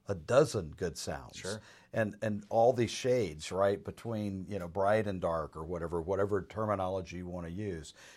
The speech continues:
Speaker 1: But you'll listen, and they use it so effectively. Al Hurd did it.
Speaker 2: Mm-hmm.
Speaker 1: Anytime you, like, want to lean into a phrase where you're putting the peak of the fr-,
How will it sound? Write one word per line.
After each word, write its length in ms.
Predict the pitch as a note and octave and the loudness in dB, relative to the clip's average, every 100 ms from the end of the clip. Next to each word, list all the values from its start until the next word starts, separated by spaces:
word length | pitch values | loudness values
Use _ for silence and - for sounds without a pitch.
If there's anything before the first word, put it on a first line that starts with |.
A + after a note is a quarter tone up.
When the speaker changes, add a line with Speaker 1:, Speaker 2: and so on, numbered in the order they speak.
| - | -12
Speaker 1:
But 160 | F#2+ C3 | -4 2
you'll 320 | B2 G2+ - G#2+ | 4 2 -2 -2
listen, 400 | C3 - A#2 G2+ | -2 0 -2 -2
and 200 | G2+ G2 | -4 -2
they 100 | G2 | -2
use 300 | G2 D3 G#2+ | -2 -6 -8
it 100 | - | -6
so 160 | G2+ | -4
effectively. 560 | F#2 C3 D3 B2+ D2+ C#2 | -2 -2 -2 -4 -10 -8
Al 140 | F#2 F2 | -8 -2
Hurd 300 | G#2 A#2+ A#2+ | 0 0 2
did 180 | D3 | 2
it. 140 | D#3 - - E2 | 2 0 -10 -4
Speaker 2:
Mm-hmm. 80 | G#2 | 0
Speaker 1:
Anytime 380 | D#3+ F3 E3+ | 2 4 4
you, 120 | C#3 A2+ | 4 4
like, 220 | G2 G2+ A2 | 4 2 2
want 300 | A#2+ - - | 0 -2 -4
to 100 | G#2 | -4
lean 400 | F#2 G#2 G#2+ A#2 | 0 0 2 2
into 360 | B2+ C3+ C#3+ | 0 0 0
a 20 | C#3 | 2
phrase 420 | C#3+ G2+ G2 - | 6 6 6 2
where 80 | F#2 | 0
you're 120 | F#2 | 0
putting 420 | - B2 A2 G#2 - - _ | 2 2 2 -2 -6 -20 _
the 80 | - | -6
peak 460 | - - B2 C3 C3 | -6 -4 -2 0 2
of 100 | A2 | 4
the 140 | A2+ | 4
fr-, 140 | - | 2